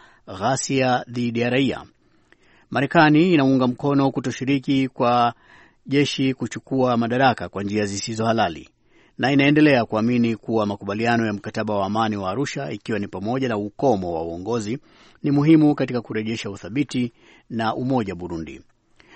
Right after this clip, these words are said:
Kwa hiyo, Marekani ina matumaini kuwa Rais Nkurunziza ataangalia yapi ni maslahi mema kwa nchi yake na sifa zake mwenyewe katika kufanya uamuzi wa kuendelea na juhudi zake za kugombania tena uongozi ama la.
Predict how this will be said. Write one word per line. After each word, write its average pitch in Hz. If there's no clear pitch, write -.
Kwa 123
hiyo, 139
Marekani 135
ina 101
matumaini 120
kuwa 127
Rais 123
Nkurunziza 147
ataangalia 135
yapi 143
ni 123
maslahi 113
mema 95
kwa 87
nchi 82
yake 151
na 147
sifa 143
zake 131
mwenyewe 110
katika 87
kufanya 104
uamuzi 117
wa 123
kuendelea 107
na 101
juhudi 92
zake 95
za 117
kugombania 107
tena 117
uongozi 131
ama 131
la. 139